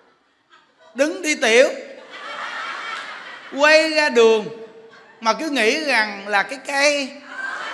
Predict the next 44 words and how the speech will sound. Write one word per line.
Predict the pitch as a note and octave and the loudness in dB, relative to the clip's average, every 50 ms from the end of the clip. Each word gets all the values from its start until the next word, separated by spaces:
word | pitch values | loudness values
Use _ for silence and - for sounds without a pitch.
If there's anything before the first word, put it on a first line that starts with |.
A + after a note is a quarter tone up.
| - - - - - - - - - - - | -12 -12 -14 -14 -12 -10 -10 -10 -10 -8 -8
cứ | D#4 D4 | -4 2
nghĩ | C#4+ B3 C#4 D#4 | 4 4 6 6
là | D4+ C4+ | 4 4
cái | A#3 D4 D#4+ | 4 2 0
cây | D4+ D#4 D4+ D4 D4+ D4 D4 C#4 B3+ | 2 4 4 6 6 6 4 0 0
mà | B3 A3 | 2 2
không | A#3+ C#4 C4+ | 2 2 0
chịu | C4+ C4+ C#4 | -2 -2 2
quay | D4 D4+ D4+ C#4+ | 2 2 2 2
vô | D#4 D#4 B3+ D4+ | 0 -4 0 2
cây | D4+ D#4 D#4+ D#4 C#4 A3+ - - - - - - - - - | 4 4 6 4 4 2 -2 -8 -12 -12 -14 -14 -14 -10 -2
mà | G3 G3+ | 0 0
quay | G#3+ G#3+ B3+ C#4+ D4+ D4+ D#4 D#4 D#4 | 2 2 4 4 4 4 4 4 2
ra | D4+ D4+ | 2 2
đường | C4 C4+ C4 C4 B3+ C4+ | 6 6 8 8 8 8
luôn. | D4 D#4 D#4+ D4 - - - - - - - - - - - - - - - - - - - - - - - - - _ _ _ _ _ | 8 8 8 8 6 2 -4 -10 -12 -14 -16 -18 -18 -18 -18 -18 -18 -18 -18 -18 -18 -18 -20 -20 -20 -20 -20 -20 -20 _ _ _ _ _
Vậy | - F3+ F3+ F#3+ G3 | -10 -6 -4 -2 -2
thì | G3+ G#3+ | -2 -2
quý | A3+ | -4
vị | G#3 F3+ F#3+ | -4 -6 -6
coi | F#3 A3+ A3 G#3+ | -4 -6 -4 -4
cái | A#3 B3+ | -4 -4
mặt | A#3 - A#3+ - - - A#3+ | 0 0 0 0 0 -6 -4
đó | A#3 A#3+ C4 C4 B3 A#3+ B3 | -2 0 0 0 -2 -4 -2
ai | G#3+ A3 A3 | -2 -2 -2
nói | A3 A3+ C4 C4+ | -2 -2 -4 -4
làm | B3 F#3 C3+ C#3 E3+ F#3 | -4 -4 -6 -8 -10 -10
gì? | E3+ D3+ A#2 A2 - - - - - - - - - - - - - - - - - - - - | -10 -10 -10 -10 -14 -20 -20 -20 -20 -20 -20 -20 -20 -20 -20 -20 -20 -20 -20 -20 -18 -18 2 6
Đã | F#3+ F#3+ B3+ C#4 | 8 8 8 8
là | B3+ A3 | 6 4
con | G3+ C4+ C4+ B3+ | 4 2 2 2
người | A#3 A3 G#3 G#3 G3+ F#3+ F#3 F3+ | 2 2 2 2 2 0 -2 -2
vậy | F#3 G#3+ A#3 | -2 -2 0
nói | B3+ C4+ D4+ E4+ D4+ | 0 -2 -2 -2 -4
làm | A3+ F#3+ | -4 -4
chi | C4+ D4 C#4+ | -4 -4 -2
nữa, | B3 A3+ C4 | -2 -2 -2
bây | D4 C#4 | -2 -2
giờ | G#3+ G#3+ G3 F3+ E3+ D#3+ | 0 2 2 2 2 0
mất | F3+ B3 C4 | -2 -6 -4
công | C#4+ C#4+ C#4 C4 G#3+ | -4 -4 -4 0 4
mệt | F3+ F#3+ A3+ C4 C4 - | 6 6 6 6 4 0
tim | D4 D4 C#4+ C4+ C4 | -2 -2 -2 -4 -6
nữa, | C#4 | -8